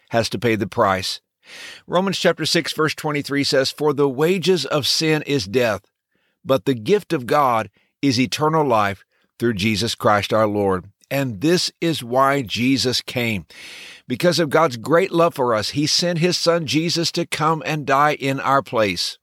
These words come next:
The Bible says he became sin for us. He took all of our sin upon himself and he died as our sacrifice. Jesus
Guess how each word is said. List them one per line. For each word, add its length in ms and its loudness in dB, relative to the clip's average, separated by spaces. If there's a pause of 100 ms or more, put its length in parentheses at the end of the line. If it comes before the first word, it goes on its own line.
(440)
The 120 0
Bible 280 2
says 300 0
he 260 -4
became 480 -2
sin 440 -2
for 400 0
us. 300 0 (520)
He 120 0
took 300 -2
all 220 2
of 80 0
our 100 2
sin 260 -2
upon 280 -2
himself 500 -2
and 160 -2
he 100 0
died 520 2
as 240 -2
our 240 2
sacrifice. 920 -2 (460)
Jesus 640 -2